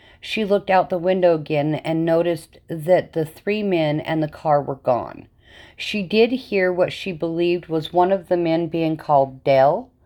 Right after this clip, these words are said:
This occurred at nine thirty West, two hundred South in Salt Lake City.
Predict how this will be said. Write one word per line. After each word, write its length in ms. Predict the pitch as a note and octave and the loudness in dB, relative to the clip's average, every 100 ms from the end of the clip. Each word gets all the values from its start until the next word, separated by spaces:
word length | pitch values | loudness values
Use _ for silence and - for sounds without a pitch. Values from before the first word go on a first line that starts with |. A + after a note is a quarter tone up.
| _ _ - - - | _ _ -20 -10 0
This 240 | A3+ - | 0 0
occurred 480 | A#3 - G3+ F#3+ F#3 | -8 -2 0 0 2
at 280 | E3 D3+ D#3+ | 4 4 2
nine 460 | F3 E3+ F#3 A3 | 0 2 0 -2
thirty 420 | G#3+ G3+ F#3 F3+ | -4 -2 0 -2
West, 640 | D#3+ D3 D3 F#3+ - - - _ - - | -4 2 2 2 -4 -20 -20 _ -20 -16
two 260 | - B3 A#3 | -6 -2 -2
hundred 400 | G3+ G#3+ F#3 D#3 | -2 0 0 -2
South 480 | - E3 D3 E3 A3+ _ _ - _ - | 0 2 2 2 -4 _ _ -20 _ -2
in 180 | F#3+ | 0
Salt 320 | E3+ - E3 F3 | 2 4 4 4
Lake 220 | E3 D#3 | 0 0
City. 560 | - E3+ D#3 E3 A3+ | -4 -2 0 -2 -4